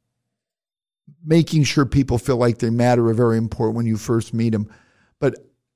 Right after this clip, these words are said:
I want them to know that I wanna do business with them. And you're gonna have all that, you're gonna have that time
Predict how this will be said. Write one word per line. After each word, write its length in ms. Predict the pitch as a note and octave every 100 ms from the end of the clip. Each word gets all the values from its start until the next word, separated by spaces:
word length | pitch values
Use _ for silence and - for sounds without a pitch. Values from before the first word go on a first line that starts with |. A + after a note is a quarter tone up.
| _ _ _ -
I 160 | E3
want 360 | F#3+ F3 E3+ D3+
them 140 | D#3
to 80 | C#3
know 260 | C3 C3 C3
that 140 | B2+
I 140 | A#2+ B2
wanna 280 | B2 A#2
do 200 | A2 A2+
business 500 | G2 A2+ G2+ G#2+ F#2+
with 180 | G#2 G2+
them. 200 | A2 - _ -
And 400 | C#3 C3+ B2+ A#2+ _ _ _ _ -
you're 140 | D#3+
gonna 240 | E3 A3+
have 260 | G#3 G3+ F3
all 500 | - - D#3+ F3 F#3+
that, 360 | F3+ E3 D3+ -
you're 160 | E3 D#3+
gonna 200 | A#3 G#3+
have 220 | G3 D#3+
that 300 | E3 D3+ -
time 680 | - D#3+ D#3 D3 C#3+ C#3 C#3